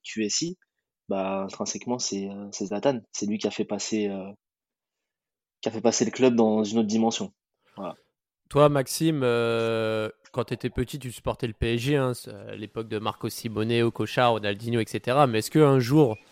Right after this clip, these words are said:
Speaker 2: surtout après plusieurs années galères de maintien en Ligue un, de voir Zlatan Ibrahimovic revêtir le maillot parisien ?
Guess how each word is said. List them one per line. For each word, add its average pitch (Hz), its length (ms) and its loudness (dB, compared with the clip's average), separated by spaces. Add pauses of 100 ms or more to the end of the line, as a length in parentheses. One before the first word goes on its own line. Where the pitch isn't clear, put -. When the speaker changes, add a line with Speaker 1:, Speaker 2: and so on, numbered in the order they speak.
(140)
Speaker 2:
surtout - 320 6
après 160 420 6 (300)
plusieurs 170 440 4
années 156 200 6
galères 175 420 8
de 139 100 4
maintien 156 500 6
en 151 120 2
Ligue 139 280 -4
un, 185 160 2 (520)
de 131 100 -6
voir 135 580 6
Zlatan 131 360 0
Ibrahimovic 131 560 2
revêtir 131 420 0
le 123 80 0
maillot 117 240 0
parisien ? 110 420 -6